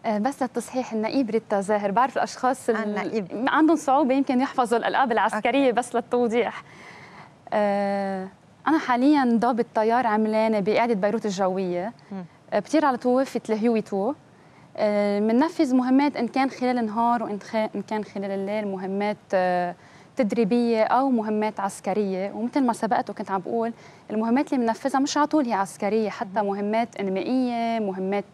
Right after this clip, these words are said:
Speaker 1: إنسانية، آه، مثل، رح أعطيكي كم مثل صغير،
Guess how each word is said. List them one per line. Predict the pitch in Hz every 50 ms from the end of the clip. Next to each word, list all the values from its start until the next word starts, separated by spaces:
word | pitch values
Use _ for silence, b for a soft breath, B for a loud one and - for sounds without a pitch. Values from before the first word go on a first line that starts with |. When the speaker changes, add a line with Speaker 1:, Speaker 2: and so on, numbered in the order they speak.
| - -
Speaker 1:
إنسانية، | 196 - - 214 202 208 226 247 254 247 233 226 226 220 B B B B B B B B B B B B B B - - -
آه، | - 202 202 202 202 202 202 202
مثل، | 214 233 226 - 233 214 214 208 208 202 - - _ - - - -
رح | 202 -
أعطيكي | 214 - - 262
كم | 233 - 220 214 214
مثل | 233 226 - 220 196 175
صغير، | 180 190 226 226 226 214 214